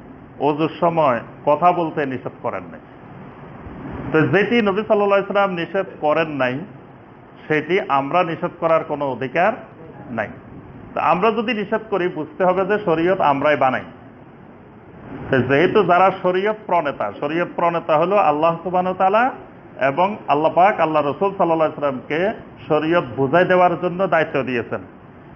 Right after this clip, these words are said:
তা আল্লাহ সুবহানাহু ওয়া তাআলা এবং আল্লাহ রাসূল সাল্লাল্লাহু আলাইহি ওয়াসাল্লাম যেগুলো আমাদেরকে, আহ, বুঝাই দিয়েছেন, যেখানে কোনো নিষেধাজ্ঞা আরোপ করেন নাই, সেখানে আমার আপনার কোনো নিষেধাজ্ঞা আরোপ করার অধিকার নাই।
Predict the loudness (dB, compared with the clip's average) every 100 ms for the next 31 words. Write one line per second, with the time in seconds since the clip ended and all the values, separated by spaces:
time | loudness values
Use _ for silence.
0 | -4 0 4 4 4 2 0 0 0 -2
1 | 2 2 2 0 0 0 -2 -4 -6 -2
2 | 0 2 2 0 -2 -2 2 2 0 -8
3 | -16 -20 -20 -14 -12 0 0 2 2 4
4 | 4 4 2 0 0 0 2 0 -6 -16
5 | -18 -14 0 2 4 4 2 4 4 2
6 | -4 -6 -8 -20 -20 -20 -20 -20 -16 -4
7 | 0 2 0 0 -2 -2 -2 0 0 2
8 | 4 4 2 0 2 2 0 -6 -6 -12
9 | -20 -20 -20 -10 -6 -2 0 0 0 -2
10 | -2 0 0 0 -2 -4 -6 -4 -6 -6
11 | -8 -6 -2 -2 2 2 2 -2 -2 0
12 | 0 -4 -2 2 2 0 -10 -20 -20 -20
13 | -20 -16 -12 -12